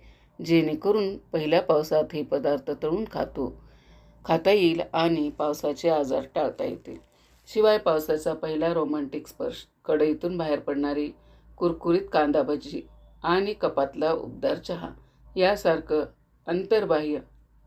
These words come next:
आषाढ डाएट जगात शोधूनही सापडणार नाही. नंबर दोन आहे श्रावण म्हणजे.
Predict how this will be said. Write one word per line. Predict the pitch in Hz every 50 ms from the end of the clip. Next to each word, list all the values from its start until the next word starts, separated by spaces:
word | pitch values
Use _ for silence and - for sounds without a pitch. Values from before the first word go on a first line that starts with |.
| _ _ _ _ _ _ -
आषाढ | 165 165 170 170 - 214 208 214 180
डाएट | 175 165 156 151 151 151 - - - _ _ _ _ _ _ _ _ _ - - -
जगात | 160 151 151 147 139 143
शोधूनही | - - 156 147 135 131 143 151 151 156 185
सापडणार | 190 - 196 - - - 139 - - 139 143 -
नाही. | 190 165 139 - - - - - - - - - _ _ _ _ _ _ _ _ _ _ _ _ - - _ _ _ _ - -
नंबर | 185 180 180 185 180 214 214
दोन | 170 170 165 160 160
आहे | 160 156 156 156 160 160 165
श्रावण | - - - 175 160 170 170 160 175
म्हणजे. | 175 160 151 151 139 143 131